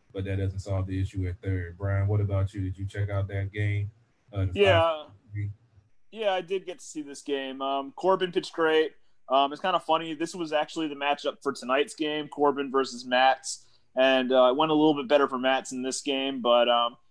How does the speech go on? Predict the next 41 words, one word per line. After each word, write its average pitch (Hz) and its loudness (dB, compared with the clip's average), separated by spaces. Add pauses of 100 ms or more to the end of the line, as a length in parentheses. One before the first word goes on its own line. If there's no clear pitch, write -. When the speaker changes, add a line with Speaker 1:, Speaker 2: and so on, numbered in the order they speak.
(160)
Speaker 2:
yeah, 143 4
this 185 4
was 165 -2 (120)
a 135 -2
good 143 2
win 156 0
for 151 -4
the 147 -4
Nats. 147 2
Like 147 2
you 143 0
said, 139 2
Harrison 160 2
coming 147 -8
in 147 -6 (360)
and 127 -12
instantly 151 -4
hitting 151 2
the 135 -2
home 143 2
run, 139 0 (140)
uh, 123 0
and 120 -14
Soto 139 -4
dancing 139 -10
on 131 -8
the 123 -14
dugout. 135 2 (240)
That's 151 0
all 165 2
stuff 160 -4
you 151 -6
love 147 -2
to 131 -20
see. 143 -10 (380)
Um, 120 -6
Harrison, 170 -4
I 160 0
don't 156 -8
think 156 -14
actually, 147 -6